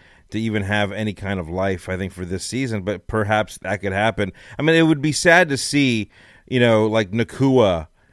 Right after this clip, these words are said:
and his season kind of diminish now after how he started. I mean, this was a, this was a, a talent that we hadn't seen in quite a while as far as the numbers he was putting up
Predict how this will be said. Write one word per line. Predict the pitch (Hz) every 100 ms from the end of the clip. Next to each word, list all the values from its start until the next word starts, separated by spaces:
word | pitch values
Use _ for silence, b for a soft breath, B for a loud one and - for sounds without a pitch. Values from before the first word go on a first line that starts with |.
| -
and | 104
his | 120 113
season | 120 117 107
kind | 98 107 107
of | 92 90
diminish | 107 104 113 117 101 95
now | 95 95
after | 104 101 107 101
how | 101 117
he | 104 110
started. | 107 - - 101 107 92 78 - b b b
I | 113
mean, | 117 117
this | 147
was | 156 139 113
a, | 104 95
this | 107 131 -
was | 127
a, | 110 101 98
a |
talent | 107 - 113 127 120 107
that | 104
we | 110
hadn't | 117 107
seen | 104 120 123
in | 117
quite | - 113 123
a | 107
while | 98 110 123 101
as | 95
far | 113 107
as | 98
the | 101
numbers | 107 123 120
he | 101
was | 104
putting | - 113 107
up | 107 -